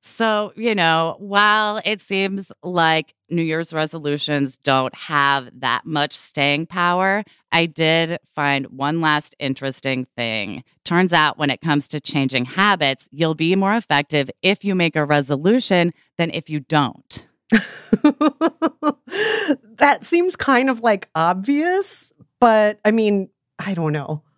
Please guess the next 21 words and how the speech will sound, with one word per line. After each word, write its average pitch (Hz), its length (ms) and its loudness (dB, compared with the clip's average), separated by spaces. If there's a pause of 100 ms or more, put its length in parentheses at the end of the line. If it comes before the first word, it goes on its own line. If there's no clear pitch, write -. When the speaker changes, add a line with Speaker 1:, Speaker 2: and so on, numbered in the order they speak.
(320)
Speaker 1:
I 285 80 2
don't 415 180 2
know, 190 140 4
to 359 160 -2
me 294 120 2
it 381 140 2
did 170 160 0
it. 185 200 2
Like, 208 260 2
rarely, 277 540 0
I 254 140 2
don't 349 220 0
always, 220 320 2
like, 190 200 -2
declare, 165 720 0
like, 135 360 0
"I'm 262 280 2
doing 262 280 0
blah, 269 240 2
blah, 226 180 0
blah." 143 540 -4